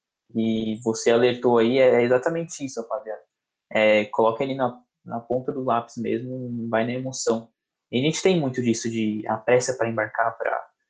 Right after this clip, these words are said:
pra ir pros Estados Unidos, pra viver o sonho e tudo mais, mas tem que ser frio. Beleza, aí você falou, né? Não vá na emoção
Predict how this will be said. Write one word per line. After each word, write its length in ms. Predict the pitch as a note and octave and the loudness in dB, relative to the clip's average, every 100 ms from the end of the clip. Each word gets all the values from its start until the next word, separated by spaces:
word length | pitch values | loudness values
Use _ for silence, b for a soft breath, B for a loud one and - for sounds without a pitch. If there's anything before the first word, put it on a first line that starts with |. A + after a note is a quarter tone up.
| _ _ | _ _
pra 160 | A2+ | 0
ir 40 | A2+ | 0
pros 60 | |
Estados 180 | A2+ A2 | 2 0
Unidos, 240 | A2 A#2 - | 0 -2 -2
pra 120 | A2 | -4
viver 380 | A2 G#2+ A2+ B2 | -4 0 2 2
o 60 | |
sonho 340 | - - B2+ A#2+ | -2 -2 0 -2
e 40 | |
tudo 140 | A2+ | -6
mais, 280 | A2+ A2+ A#2 | -4 -4 -4
mas 180 | A#2+ A#2+ | -8 -10
tem 160 | A#2+ A#2+ | -10 -8
que 60 | |
ser 380 | - B2 B2 B2 _ _ _ | -2 -2 -2 -6 _ _ _
frio. 320 | - G#2+ A2 - b b - | 0 2 2 -2 b b -4
Beleza, 400 | A#2 E3 E3+ D#3 | 4 6 6 6
aí 80 | B2+ | 6
você 160 | C#3+ | 4
falou, 320 | C#3+ F3 D#3 C3+ | 2 4 4 4
né? 160 | A#2+ | 0
Não 260 | B2 C3 C#3+ | 0 -2 0
vá 240 | C3 C#3 | 2 2
na 160 | C#3+ C3+ | 2 -4
emoção 560 | C3 B2 - C3+ D#3+ | -6 -6 -2 -2 -2